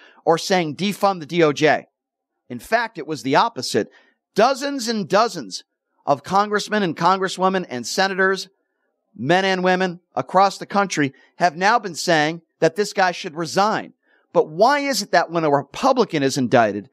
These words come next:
attack our justice system, attack the D O J, attack judges, attack prosecutors, defund the D O J? If a Republican is indicted, it's gotta be George Soros.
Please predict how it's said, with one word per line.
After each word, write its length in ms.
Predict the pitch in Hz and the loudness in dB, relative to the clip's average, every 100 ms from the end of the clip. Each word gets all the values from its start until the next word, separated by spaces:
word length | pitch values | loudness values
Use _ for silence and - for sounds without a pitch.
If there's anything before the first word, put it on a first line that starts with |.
| _ _ - | _ _ -2
attack 480 | 156 - 220 240 | -2 0 0 2
our 120 | 233 208 | 0 0
justice 500 | 202 202 - 139 - | 0 0 -2 -6 -2
system, 400 | 113 - - - _ _ _ - - | -2 -2 -8 -10 _ _ _ -4 0
attack 440 | 135 - 220 226 | 0 2 0 0
the 100 | 214 | -4
D 200 | 180 214 | 0 2
O 140 | 196 180 | 2 0
J, 380 | 165 180 127 - _ _ | 2 2 2 -6 _ _
attack 440 | 120 - 120 127 | -4 -4 -6 -6
judges, 460 | - 262 277 147 - _ _ _ | -2 -2 -2 -6 -14 _ _ _
attack 480 | 185 185 156 143 - | -2 -2 -6 -6 -8
prosecutors, 920 | - 254 294 - - 131 98 58 - - _ _ - | 0 2 2 -4 -6 -4 -4 -6 -12 -14 _ _ -4
defund 380 | 160 - 180 160 | -2 2 0 0
the 80 | |
D 160 | 139 156 | 0 2
O 120 | 143 | 4
J? 360 | 127 139 120 95 _ _ | 4 4 2 0 _ _
If 180 | 175 180 | -2 0
a 60 | 185 | 2
Republican 760 | 185 - - 294 294 - 180 | 2 0 0 2 2 -2 0
is 140 | 143 | 0
indicted, 500 | 147 131 131 120 131 - _ - | 0 2 4 4 -2 -8 _ -6
it's 160 | 170 | -4
gotta 260 | - 208 214 | 0 0 0
be 180 | 185 185 | -6 -8
George 360 | 117 180 151 | 2 2 2
Soros. 540 | - 185 151 98 - | 0 2 2 -2 -8